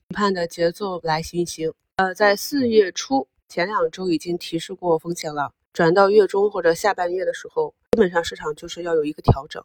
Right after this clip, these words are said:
特别是市场在创出新高的时候，这里就是一个短期的风险区域。那么至于为什么没有去空仓，是因为在这样的下杀中呢，会杀出很多机会。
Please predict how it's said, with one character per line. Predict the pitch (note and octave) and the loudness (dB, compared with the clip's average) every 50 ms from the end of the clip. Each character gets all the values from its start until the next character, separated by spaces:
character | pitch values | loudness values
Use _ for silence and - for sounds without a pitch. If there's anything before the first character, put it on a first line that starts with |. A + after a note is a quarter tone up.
| _ _ - | _ _ -2
特 | F#3 | -2
别 | F#3 F#3 G3 | -2 -2 -8
是 | F#3+ F3+ | -8 -8
市 | - - G3 | -8 -6 -4
场 | - F3 D#3+ D#3+ | -6 -6 -6 -4
在 | - E3+ E3 | -6 -6 -6
创 | - F3+ E3+ D#3+ | -4 -8 -8 -8
出 | E3 E3 | -8 -16
新 | - - F#3 F#3 | -16 -16 -16 -4
高 | - F#3 F3+ G3 | 0 0 0 0
的 | G3 F3+ | 0 -4
时 | E3 - - | -12 -14 -18
候， | - D#3 D#3+ _ _ _ | -18 -20 -20 _ _ _
这 | G3 | -4
里 | F#3 F3+ | -4 -2
就 | E3+ F#3 | -4 -6
是 | F3+ - F3 | -10 -10 -8
一 | E3+ | -8
个 | F3+ | -8
短 | F3 - E3 D#3 E3 | -4 -4 -4 -4 -4
期 | - F3+ | -4 -6
的 | F3 E3+ | -6 -4
风 | - G3 G3+ | -4 -6 -6
险 | - E3+ D3+ - | -4 -6 -8 -8
区 | - - F#3 F#3 | -8 -14 -12 -10
域。 | G3 G3+ - - _ _ _ _ _ | -8 -8 -8 -10 _ _ _ _ _
那 | G3 F#3+ | -2 -2
么 | F#3 | 0
至 | - G3+ G3+ | 0 2 2
于 | G3+ | 6
为 | G3+ A3+ A3 | 8 6 6
什 | G3+ - D#3+ E3+ | 6 2 -2 -2
么 | E3+ F3 | 0 0
没 | F3 E3+ F3 | 0 0 0
有 | G3+ F#3 D#3 C#3+ | 0 0 0 -2
去 | - - - E3 | -2 -6 -10 -10
空 | - - - G3 | -10 -10 -16 -16
仓， | G3+ - G#3+ G3+ G3+ - - _ _ | -8 -4 -2 -2 -2 -4 -10 _ _
是 | - - G3 F#3 F#3 | -6 0 2 2 2
因 | F#3 F#3+ G#3 G#3+ F#3+ | 2 2 2 2 4
为 | F3 E3 F3 F#3 | 2 0 0 0
在 | - F#3 F3 | -4 -4 -4
这 | F3 - G3 | -2 -2 -4
样 | F#3 E3+ | -2 -2
的 | E3 | -4
下 | D#3+ - F3+ E3+ | -2 -2 -4 -4
杀 | - F3+ F3+ F3+ | -2 -2 -2 -2
中 | - G3 F#3+ G3 | -4 -8 -6 -4
呢， | F3 D#3+ | -4 -4
会 | - - D#3+ | -4 -6 -6
杀 | D#3+ - E3+ E3+ | -4 -4 -4 -6
出 | - - F3 | -6 -8 -12
很 | - D3 C#3+ | -12 -12 -10
多 | D#3 D#3 | -10 -10
机 | - - F#3+ G3 | -8 -4 -4 -4
会。 | - - D#3 - | -4 -4 -8 -8